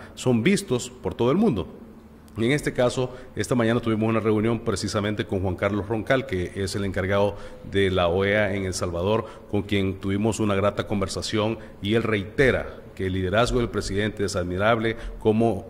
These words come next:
interrelaciona, inter-, y están interconectados todos sus proyectos y cómo se ha trabajado de manera diligente en materia de seguridad,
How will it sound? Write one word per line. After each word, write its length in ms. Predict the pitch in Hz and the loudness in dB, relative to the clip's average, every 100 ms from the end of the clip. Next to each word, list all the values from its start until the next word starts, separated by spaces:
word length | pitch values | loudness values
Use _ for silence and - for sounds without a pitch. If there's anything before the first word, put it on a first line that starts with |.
| - | -4
interrelaciona, 720 | 120 101 98 98 90 - 117 | -2 0 0 0 0 0 0
inter-, 340 | 120 107 104 - | 0 0 -2 -4
y 140 | 110 - | -8 -6
están 340 | 113 - 117 | -6 -2 0
interconectados 840 | 123 113 104 113 101 98 117 117 107 | 0 0 -2 -2 -2 2 4 4 4
todos 240 | 120 117 | 2 2
sus 140 | - 101 | 0 -4
proyectos 580 | 101 98 117 - 123 - - - | -2 2 0 0 -4 -6 -16 -10
y 80 | 98 | -6
cómo 320 | 95 117 131 | 0 2 2
se 180 | - 107 | 2 2
ha 480 | 101 110 110 - - | 4 4 2 -6 -6
trabajado 680 | 104 104 90 87 110 117 117 | 0 2 2 4 4 4 2
de 80 | 107 | -2
manera 380 | 92 90 107 110 | -2 0 0 0
diligente 800 | 98 92 85 117 120 117 120 - | 0 -4 -2 -2 -2 -2 -2 -2
en 140 | 107 | -4
materia 500 | 90 82 110 113 110 | -4 0 2 4 2
de 380 | 104 101 104 98 | 0 0 -2 -2
seguridad, 760 | - 101 85 82 87 107 123 | -6 -4 -4 -2 2 4 4